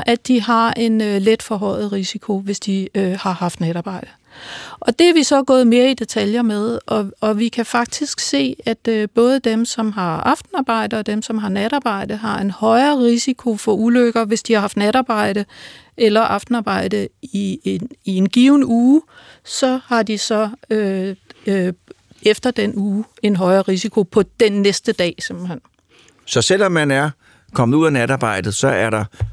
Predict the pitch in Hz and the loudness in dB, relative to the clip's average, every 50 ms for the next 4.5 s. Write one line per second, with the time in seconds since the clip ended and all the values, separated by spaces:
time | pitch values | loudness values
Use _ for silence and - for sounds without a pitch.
0 | - - - 123 135 143 143 127 120 107 - 123 - - 113 104 104 - _ _ | -8 -2 0 2 2 2 2 2 0 -2 -2 -2 0 0 0 0 -2 -8 _ _
1 | _ - - - 107 95 73 58 - - - 104 95 76 - - 85 85 - - | _ -8 -2 0 0 0 0 -2 -4 -4 -2 0 0 0 0 -2 -2 -4 -4 -4
2 | - - 98 101 92 69 55 - - 80 95 92 - - - - - - 98 101 | -2 0 0 0 0 0 -2 0 0 -2 -2 -2 -6 -12 -6 -2 0 0 0 0
3 | 98 101 104 98 - 104 98 - - 90 73 - - 110 104 107 98 - - 85 | 0 0 -2 0 -2 -4 -2 -2 -2 -4 -4 -2 -4 -2 -2 -2 -2 -2 -2 -4
4 | 67 57 - - _ _ - 214 - 185 | -4 -6 -8 -12 _ _ -2 -2 0 0